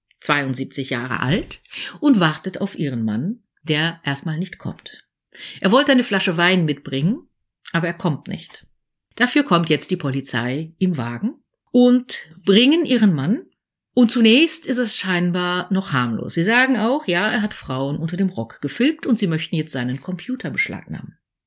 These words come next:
Giselle weiß, dass er einen Computerraum hat und sie weiß, dass er da auch ganz viele Sachen lagert, aber sie ist ahnungslos.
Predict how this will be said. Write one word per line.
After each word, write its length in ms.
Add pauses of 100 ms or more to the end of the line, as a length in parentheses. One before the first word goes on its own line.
(360)
Giselle 640
weiß, 340
dass 180
er 120
einen 220
Computerraum 1400
hat 340
und 140
sie 120
weiß, 260
dass 120
er 100
da 120
auch 140
ganz 260
viele 480 (300)
Sachen 320
lagert, 600 (220)
aber 220
sie 100
ist 180
ahnungslos. 840